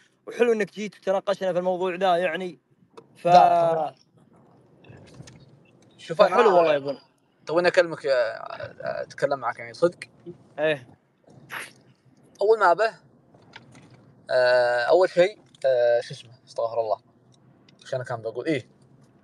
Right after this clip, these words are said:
Speaker 2: ال-، الإنسان في، في، في ناس تتأثر، في ناس ما تتأثر، في ناس ما عليها من الناس، وفي ناس، آه، أدنى كلمة تحزنها، يعني عادي ينطوي أسبوع عشان كومنت، فهمت؟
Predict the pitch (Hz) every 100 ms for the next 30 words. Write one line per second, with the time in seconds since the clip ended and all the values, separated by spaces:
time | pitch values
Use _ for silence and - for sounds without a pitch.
0 | - _ _ _ _ _ _ _ 208 226
1 | 233 185 190 135 151 220 175 170 220 214
2 | 156 180 170 170 - 156 123 - 175 226
3 | 160 127 135 117 110 - 175 208 139 135
4 | 123 120 113 110 110 110 - 190 175 143
5 | - _ _ _ _ - - - - 151
6 | 143 135 151 135 123 - 127 127 120 120
7 | - - 127 135 131 127 127 127 143 127
8 | 127 120 - 131 110 - - 120 120 110
9 | - 135 147 147